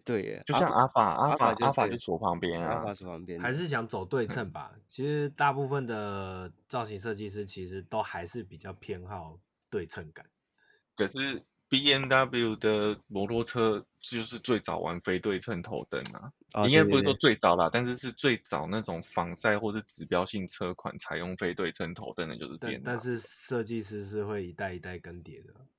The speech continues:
Speaker 2: <laughs>
Speaker 3: 或者是，
Speaker 2: 所以，
Speaker 3: 呃，
Speaker 2: 所以没有，没有，那有可能，诶，那有一个可能，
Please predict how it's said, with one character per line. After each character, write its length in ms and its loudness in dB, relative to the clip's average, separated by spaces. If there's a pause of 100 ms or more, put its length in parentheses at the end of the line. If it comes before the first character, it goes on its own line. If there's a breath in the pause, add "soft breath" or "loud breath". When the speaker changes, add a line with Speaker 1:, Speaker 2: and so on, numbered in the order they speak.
(1040)
Speaker 2:
<laughs> 320 -2
Speaker 3:
或 80 2
者 140 0
是， 760 -2
Speaker 2:
所 140 6
以， 40 6
Speaker 3:
呃， 120 -12 (140)
Speaker 2:
所 100 8
以 20 6
没 120 10
有， 40 10
没 60 8
有， 100 10 (160 loud breath)
那 120 6
有 100 8
可 140 6
能， 140 6
诶， 100 2 (100)
那 100 6
有 140 6
一 60 4
个 100 4
可 160 -2
能， 240 -4